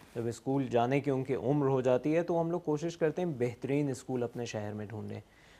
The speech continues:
بعض وقت ہوتا ہے کہ وہ اسکول ڈھونڈنے کے لیے ہم لوگ دوسرے شہر چلے جاتے ہیں تاکہ ہماری، ہمارا بچہ، ہماری بچی جو ہے وہ بہترین طریقے سے پڑھائی کر سکے۔ تو جب ہم لوگوں کا، آ، مقصد یہ ہے کہ ہمیں کسی دن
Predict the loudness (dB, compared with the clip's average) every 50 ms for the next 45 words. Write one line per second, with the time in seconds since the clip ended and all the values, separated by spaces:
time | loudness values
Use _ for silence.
0 | -6 2 4 6 6 6 4 2 2 0 2 4 4 4 4 4 4 4 4 4
1 | 4 4 4 4 2 0 -4 -8 -10 -4 2 4 6 6 6 4 2 0 0 0
2 | 0 0 0 0 2 2 2 2 2 2 4 4 4 4 4 4 2 2 2 2
3 | 4 4 4 4 2 2 0 0 2 2 0 0 2 2 2 4 4 4 2 4
4 | 2 4 6 6 6 6 8 6 6 4 2 -4 -6 -6 -10 -14 -20 -20 -20 _
5 | _ 6 6 8 6 4 2 2 2 4 4 4 4 4 2 0 -2 -4 -4 -2
6 | 0 0 2 2 2 2 0 0 -2 0 2 2 2 2 2 0 -2 -2 -2 -4
7 | -4 -6 -4 -2 -2 0 2 2 4 4 4 4 2 2 2 2 2 2 0 0
8 | 0 0 -2 0 2 2 4 4 2 2 0 0 0 -2 -2 -2 -2 -2 -4 -4
9 | -4 -4 -4 -4 -6 -6 -6 -8 -10 -8 -10 -10 -10 -10 -12 -14 -16 -20 -20 -20
10 | -20 -20 -20 -20 -20 _ 0 4 6 8 8 8 6 2 0 2 2 2 2 4
11 | 2 2 4 6 6 8 8 6 4 0 -4 -6 -2 0 2 2 2 2 0 0
12 | -2 -2 -2 0 2 2 4 4 2 2 2 4 4 4 4 2 2 0 2 2
13 | 0 -2 -2 -2 0 0 0 0 2 2 0 2 2 2 2 4 4 2 2 0